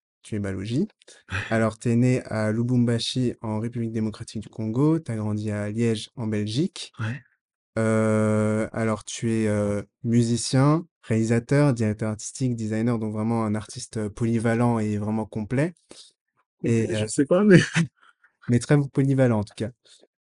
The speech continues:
Speaker 1: Heu, alors, en tant que réalisateur, t'as sorti, heu, pas mal de courts-métrages et t'as sorti ton premier long-métrage en novembre dernier,
Speaker 2: Ouais.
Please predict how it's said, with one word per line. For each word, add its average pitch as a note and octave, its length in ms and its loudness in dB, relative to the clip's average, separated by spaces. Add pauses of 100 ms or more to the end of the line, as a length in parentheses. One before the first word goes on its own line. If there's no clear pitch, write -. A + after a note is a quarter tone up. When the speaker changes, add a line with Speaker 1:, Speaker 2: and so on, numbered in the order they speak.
(260)
Speaker 1:
Heu, A2+ 760 0 (140)
alors, B2 220 0
en B2 80 0
tant C#3 140 0
que C3+ 100 0
réalisateur, C3+ 760 2
t'as A2+ 120 -6
sorti, A2 440 -8
heu, G#2+ 240 -2
pas A#2 180 -4
mal A#2+ 180 -2
de A2+ 80 -4
courts-métrages A2 840 -4 (760)
et G#2+ 340 0
t'as G#2+ 100 -2
sorti A2+ 260 -8
ton A2+ 120 -2
premier C#3+ 300 2
long-métrage A#2 520 0
en G#2 220 0
novembre A#2 420 2
dernier, G#2 480 -2
Speaker 2:
Ouais. F#2+ 180 -8